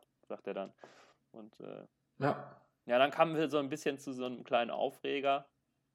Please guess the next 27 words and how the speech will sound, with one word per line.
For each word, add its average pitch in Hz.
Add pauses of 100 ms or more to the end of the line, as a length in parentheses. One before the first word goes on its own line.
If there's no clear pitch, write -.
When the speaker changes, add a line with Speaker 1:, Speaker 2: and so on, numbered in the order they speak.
(140)
Speaker 1:
äh, -
den -
ich -
auch -
ein -
bisschen -
unfair 127
fand 131
bei 113
Schulinov, 131
den 117
er, 110 (760)
ähm, 107 (500)
eingewechselt 117
hat 120
und 117
dann 113
Speaker 2:
Wieder 104
rausnimmt. 110
Speaker 1:
ich -
hätte 120
da 110 (300)
auch -
Idrissi 123
runtergenommen, 120
weil, 104
äh, -